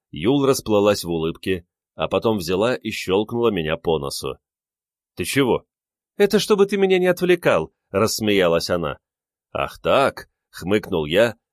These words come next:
и навалился на нее, легко сломив шутливое сопротивление,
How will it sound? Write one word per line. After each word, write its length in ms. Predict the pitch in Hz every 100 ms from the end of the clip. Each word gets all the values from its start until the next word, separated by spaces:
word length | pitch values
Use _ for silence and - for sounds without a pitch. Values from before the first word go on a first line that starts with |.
| _
и 100 | 82
навалился 580 | 95 90 87 95 110 127
на 80 | 123
нее, 400 | 120 123 123 117 _ _
легко 400 | 92 113 - 120
сломив 440 | - 113 107 104
шутливое 480 | - 98 98 101 92
сопротивление, 920 | 87 - 87 - 82 78 87 101 110